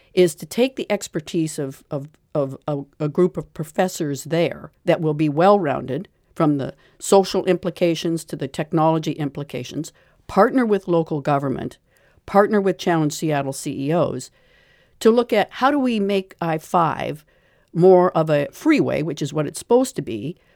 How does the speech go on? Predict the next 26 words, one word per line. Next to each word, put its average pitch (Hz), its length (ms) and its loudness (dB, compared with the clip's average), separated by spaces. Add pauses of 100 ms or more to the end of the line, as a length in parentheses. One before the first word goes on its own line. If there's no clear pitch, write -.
(140)
rather 202 320 6
than 175 320 2
the 160 520 2 (120)
busiest 185 420 4
downtown 156 420 0
city 143 240 -6
street. - 440 -4 (1400)
What 208 320 4
can 214 180 4
technology 160 680 -2
do 131 180 -4
for - 240 -10
us? - 160 -16
How 208 280 0
can 185 260 0
we 165 300 0 (760)
make 190 420 4
that 127 360 -2
a 147 140 0
smart 156 520 -2
corridor, 135 560 -2
is - 160 -12
what 139 140 -8
they 139 140 -8
call 135 300 -8
it? - 160 -18